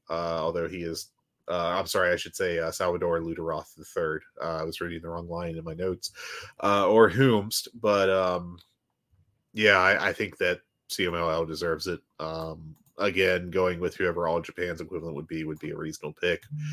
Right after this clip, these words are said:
I feel like those are the top two guys. Um, best gimmick.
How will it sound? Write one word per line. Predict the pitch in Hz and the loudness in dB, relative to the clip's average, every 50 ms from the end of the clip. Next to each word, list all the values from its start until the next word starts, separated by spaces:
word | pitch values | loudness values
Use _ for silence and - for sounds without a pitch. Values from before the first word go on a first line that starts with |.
| - - - - - | -8 -8 -10 -10 -10
I | - 87 | -6 -2
feel | - 90 87 | 0 2 2
like | 85 80 | 2 2
those | - 82 80 90 | 0 -2 -4 -4
are | 82 | -6
the | 76 85 | -10 -6
top | - - 90 87 - | -6 -4 -4 -4 -6
two | - - 78 | -10 -10 -8
guys. | - 80 78 78 82 82 - - - _ _ _ _ _ _ _ _ _ _ _ _ - | -4 -2 0 0 0 0 -2 -6 -10 _ _ _ _ _ _ _ _ _ _ _ _ 0
Um, | - 98 98 98 98 98 95 95 92 92 90 90 87 _ _ _ _ _ _ _ _ - - - - - _ - | 4 8 10 10 10 10 10 8 6 2 -2 -10 -12 _ _ _ _ _ _ _ _ -20 -20 -20 -20 -16 _ 12
best | 190 196 208 - - | 12 12 12 12 12
gimmick. | 185 196 170 - - - - | 12 12 12 10 8 4 -12